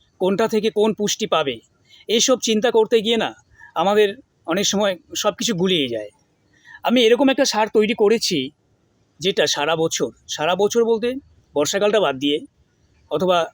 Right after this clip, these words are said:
যখন বৃষ্টি হয় সেই সময়টা ব্যবহার করবেন না। বাদ বাকি সময় গাছের যে কোনো পরিস্থিতিতে, যে কোনো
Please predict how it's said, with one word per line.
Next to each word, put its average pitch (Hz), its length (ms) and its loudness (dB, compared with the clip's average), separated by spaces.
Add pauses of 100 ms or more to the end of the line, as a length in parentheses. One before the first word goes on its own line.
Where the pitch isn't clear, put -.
যখন 180 280 0
বৃষ্টি 160 280 -2
হয় 143 300 2
সেই 220 260 0
সময়টা 208 420 0 (320)
ব্যবহার 170 300 0
করবেন 151 320 -2
না। 107 120 -10 (760)
বাদ 175 240 2
বাকি 277 220 2
সময় 240 400 2 (920)
গাছের 233 480 2
যে 226 240 4
কোনো 262 260 4 (280)
পরিস্থিতিতে, 240 800 0
যে 202 200 2
কোনো 247 240 2